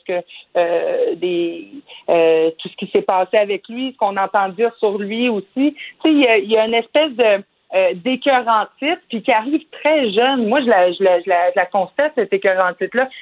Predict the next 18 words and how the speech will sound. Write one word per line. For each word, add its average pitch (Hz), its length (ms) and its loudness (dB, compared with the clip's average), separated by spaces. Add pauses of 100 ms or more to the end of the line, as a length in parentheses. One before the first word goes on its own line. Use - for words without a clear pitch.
(100)
avec 208 280 2
des 220 180 2
gens 277 160 2
même 247 300 0
de 196 160 4
vingt 214 360 -2
ans 269 180 0
qui - 120 -20
sont 214 140 0
déjà 302 280 -2
écœurés 247 560 0
de 226 60 -6
la 185 100 4
politique. 185 500 -4
C'est 180 200 -2
pas 285 160 2
normal, 202 560 -2
là. 190 120 -2